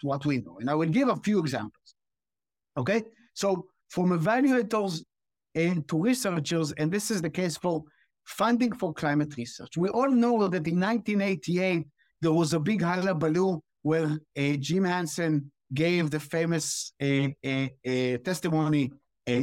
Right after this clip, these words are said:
in Congress. And look what happened to funding,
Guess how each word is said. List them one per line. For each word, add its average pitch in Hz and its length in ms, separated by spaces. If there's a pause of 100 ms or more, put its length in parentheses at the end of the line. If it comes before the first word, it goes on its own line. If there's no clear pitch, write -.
in 127 160
Congress. 240 680 (880)
And 165 560
look 247 260
what 302 180
happened 190 540
to 160 100
funding, 160 840